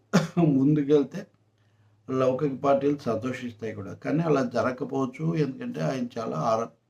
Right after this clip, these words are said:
తాపత్రయపడుతూ ఉన్నారు పొత్తు కోసం. పవన్ కళ్యాణ్ను సంతృప్తి పరచాలి అన్న ప్రయత్నం కూడా ఆయన చాలా ఎక్కువగానే చేశారు, అది సహజం కూడా.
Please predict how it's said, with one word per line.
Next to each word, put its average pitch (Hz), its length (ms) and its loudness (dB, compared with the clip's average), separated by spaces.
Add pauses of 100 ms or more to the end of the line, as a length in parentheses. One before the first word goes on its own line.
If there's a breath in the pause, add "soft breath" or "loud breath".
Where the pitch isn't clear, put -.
(140)
తాపత్రయపడుతూ 131 760 -2
ఉన్నారు 123 320 -8 (1500)
పొత్తు 123 300 -8
కోసం. - 340 -12 (2250)
పవన్ 226 280 8
కళ్యాణ్ను 202 600 8
సంతృప్తి 160 500 2
పరచాలి 156 600 4
అన్న 143 160 2
ప్రయత్నం 143 540 0
కూడా 139 160 2
ఆయన 139 300 2
చాలా 123 180 2
ఎక్కువగానే 170 600 0
చేశారు, 117 560 -2 (520)
అది 127 120 -12
సహజం 107 400 -4
కూడా. 120 360 -6